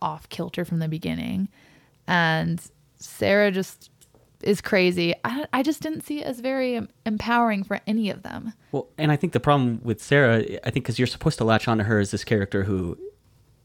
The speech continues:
Speaker 2: is, is coming out of this really hard time in her life, and like, like we've been saying, is, like, reborn. Like, she,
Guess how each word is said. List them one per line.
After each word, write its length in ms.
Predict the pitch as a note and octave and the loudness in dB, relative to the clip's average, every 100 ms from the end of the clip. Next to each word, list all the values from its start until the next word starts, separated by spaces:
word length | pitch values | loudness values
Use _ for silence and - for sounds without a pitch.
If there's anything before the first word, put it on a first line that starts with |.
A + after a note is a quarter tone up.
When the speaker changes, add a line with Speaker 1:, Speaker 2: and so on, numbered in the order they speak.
| - | -2
Speaker 2:
is, 280 | A#2 G2+ - | -2 -2 0
is 240 | A#2 G2+ | 0 0
coming 280 | - B2+ A#2+ | 2 4 6
out 120 | A#2 | 6
of 100 | A2 | 4
this 180 | G#2+ - | 0 2
really 180 | A2+ G#2 | 4 4
hard 240 | A2 G2+ | 4 2
time 240 | - G#2+ | 2 2
in 80 | G#2 | 2
her 120 | G#2 | 2
life, 320 | G#2 F#2+ F#2+ - | 2 0 0 -4
and 400 | G#2 F#2+ F#2 F2 - | -4 -2 -4 -8 -10
like, 240 | - A#2+ - - | -6 -6 -6 -6
like 160 | C3 A2 | -2 0
we've 100 | G#2+ | 0
been 120 | G#2+ | -2
saying, 180 | G2 F#2+ | 0 -2
is, 100 | F#2 | -2
like, 140 | F#2+ | -2
reborn. 360 | A2 G#2 G2+ F#2 | 0 2 2 0
Like, 140 | F#2 | -4
she, 300 | - G#2+ G2+ | 0 0 0